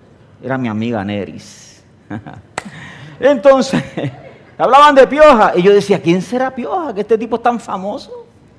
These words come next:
"¿Y viste a Pioja hoy?". Ese nombre salía cada rato.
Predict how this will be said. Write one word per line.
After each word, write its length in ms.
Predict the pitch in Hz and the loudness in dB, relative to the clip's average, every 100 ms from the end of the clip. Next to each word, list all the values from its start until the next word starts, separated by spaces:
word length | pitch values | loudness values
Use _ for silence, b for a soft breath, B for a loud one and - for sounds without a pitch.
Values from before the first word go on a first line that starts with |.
| b b b b b _ _ _ _ _ | b b b b b _ _ _ _ _
"¿Y 160 | - 214 175 | -8 -6 -4
viste 280 | 196 247 277 | -4 0 0
a 60 | |
Pioja 360 | 277 269 254 269 | 2 2 2 4
hoy?". 340 | 285 262 156 - | 4 4 -2 -8
Ese 260 | 143 175 185 | -8 -4 -2
nombre 320 | 196 196 202 | -2 -4 -6
salía 280 | 175 165 220 | -6 -8 -8
cada 200 | 202 147 | -8 -8
rato. 300 | - - | -10 -14